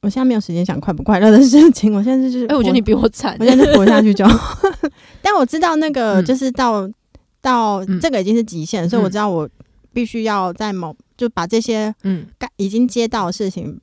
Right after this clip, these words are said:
Speaker 1: 任务完成之后，
Speaker 2: 嗯。
Speaker 1: 我是需要先停下来的，就是现在这个警铃已经大作了这样。
Speaker 2: 嗯。嗯，嗯，嗯。
Speaker 1: 对。
Speaker 2: 因为我有一个，明明就是之前有个很忙的一天，但我那个下午去图书馆借书，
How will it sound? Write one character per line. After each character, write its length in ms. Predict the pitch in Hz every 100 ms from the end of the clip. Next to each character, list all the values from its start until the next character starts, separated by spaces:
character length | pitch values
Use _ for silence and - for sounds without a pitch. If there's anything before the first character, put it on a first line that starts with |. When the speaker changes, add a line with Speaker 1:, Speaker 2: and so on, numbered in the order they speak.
| _
Speaker 1:
任 200 | 220 208
务 120 | 208
完 180 | 180 147
成 240 | 170 160
之 160 | 156 165
后， 320 | 160 190 156 185
Speaker 2:
嗯。 120 | 180
Speaker 1:
我 120 | 160
是 100 | 185
需 220 | 202 196
要 320 | 180 175 165 160
先 240 | 175 170
停 180 | - 156
下 200 | 180 147
来 120 | 123
的， 180 | 160 208
就 100 | -
是 140 | 220 226
现 140 | 226
在 80 | 196
这 100 | 170
个 100 | 185
警 260 | - 165 143
铃 100 | 143
已 40 |
经 120 | 151
大 240 | 156 180 151
作 280 | - 160 143
了 60 | -
这 80 |
样。 100 | 135
Speaker 2:
嗯。 60 | 202 220 -
嗯， 80 |
嗯， 60 | 170 _
嗯。 80 | 180
Speaker 1:
对。 320 | 175 - 214 - _ _ _ _ _
Speaker 2:
因 120 | 320
为 40 | 349
我 120 | 214
有 100 | 160
一 80 | 185
个， 240 | 190 165 - _
明 160 | 190
明 160 | 214 202
就 80 | 214
是 240 | 214 208 175
之 180 | -
前 200 | 190 180
有 120 | 139 135
个 100 | 147
很 160 | 156
忙 300 | 139 135 147
的 100 | 151
一 100 | 143
天， 220 | 165 - 156
但 160 | 196
我 100 | 143
那 80 | 147
个 100 | 151
下 200 | - 147
午 100 | 123
去 160 | - 147
图 140 | -
书 100 | 131
馆 180 | 143 135 -
借 180 | 143
书， 300 | 165 - -